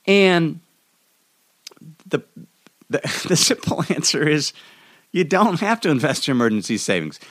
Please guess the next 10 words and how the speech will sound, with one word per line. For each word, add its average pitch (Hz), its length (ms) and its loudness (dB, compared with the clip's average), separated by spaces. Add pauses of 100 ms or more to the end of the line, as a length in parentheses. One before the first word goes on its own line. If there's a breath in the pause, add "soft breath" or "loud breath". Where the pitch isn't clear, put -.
(160 loud breath)
Most 262 300 2
people 240 200 2
don't 220 180 4
have 214 260 2
it. 90 80 -2
If 165 120 0
you 202 120 2
have 233 200 0
six - 400 -4
months, 220 380 0